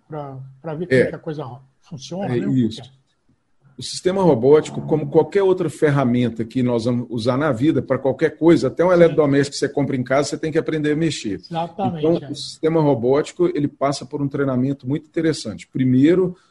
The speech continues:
Speaker 2: o cirurgião tem que fazer um treinamento online pra conhecer o robô.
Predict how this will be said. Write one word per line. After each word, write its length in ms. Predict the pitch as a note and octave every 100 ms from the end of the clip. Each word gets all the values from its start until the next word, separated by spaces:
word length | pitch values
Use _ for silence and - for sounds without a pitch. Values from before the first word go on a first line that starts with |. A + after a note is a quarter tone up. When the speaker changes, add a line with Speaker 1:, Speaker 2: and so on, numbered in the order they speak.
| _
Speaker 2:
o 80 | C3+
cirurgião 460 | - C#3+ B2+ C3+
tem 160 | C3 C#3
que 60 | C3
fazer 180 | B2
um 60 | C3
treinamento 600 | B2+ C3 B2 B2+ B2 - -
online 560 | D#3+ C#3+ A2+ B2+ D#3+
pra 200 | D#3 D3
conhecer 500 | C#3+ - F3 D#3+ -
o 60 | E3
robô. 420 | D#3+ E3+ A#2+ G2